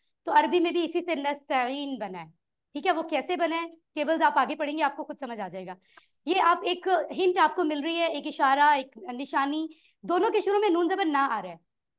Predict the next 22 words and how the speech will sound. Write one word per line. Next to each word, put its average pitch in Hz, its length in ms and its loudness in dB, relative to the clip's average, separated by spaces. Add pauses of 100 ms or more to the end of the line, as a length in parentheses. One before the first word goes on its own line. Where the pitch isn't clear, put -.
(140)
तो 359 40 0
ये 381 220 2
एक 403 120 -2
निशानी 339 380 2
है, 415 100 2
जरा 370 140 0
ध्यान 311 320 0
से 370 80 -2
देखिए। 339 440 -6 (560)
नून 320 220 0
जबर 381 200 -2
ना, 359 200 0 (360)
अ, 294 400 2 (1800)
इसका - 240 -4
मतलब 370 240 0
है 392 80 0
हम, 262 300 -4 (220)
नून 294 160 -8
जबर 339 200 -4
ना, 349 120 -2 (1600)
हम, 208 280 -8 (240)
राइट। 220 300 -8